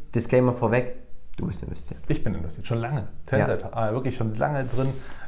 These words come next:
Speaker 2: Ist eigentlich so das typische Facebook aus, äh, China.
Speaker 1: Aber
Speaker 2: Mit
Speaker 1: mit einem riesen Gaming natürlich, ne?
Speaker 2: Mit vielen Bonus. Und zwar einmal Zahlungsdienstleister mit WeChat oder WePay.
Speaker 1: Mhm.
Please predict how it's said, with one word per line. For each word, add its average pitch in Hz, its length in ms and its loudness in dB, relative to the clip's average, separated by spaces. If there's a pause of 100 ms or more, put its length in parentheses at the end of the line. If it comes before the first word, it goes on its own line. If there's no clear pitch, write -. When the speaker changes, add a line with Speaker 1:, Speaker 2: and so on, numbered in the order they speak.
Speaker 2:
Ist 151 160 2
eigentlich 127 240 0
so 123 100 2
das 117 240 0
typische 135 500 0
Facebook 147 580 -2
aus, 104 320 0 (220)
äh, 113 200 -2
China. 202 400 2 (340)
Speaker 1:
Aber 170 180 4
Speaker 2:
Mit 110 100 4
Speaker 1:
mit 120 80 2
einem 117 160 4
riesen 117 380 2
Gaming 110 460 4
natürlich, 85 520 0
ne? 110 80 4
Speaker 2:
Mit 147 340 0 (240)
vielen 147 320 2
Bonus. 143 420 2
Und 104 160 0
zwar 90 540 -2
einmal 101 460 0 (600)
Zahlungsdienstleister 123 1040 2
mit 101 220 -4
WeChat 120 500 0
oder 104 160 -4
WePay. 95 440 4
Speaker 1:
Mhm. 101 120 -2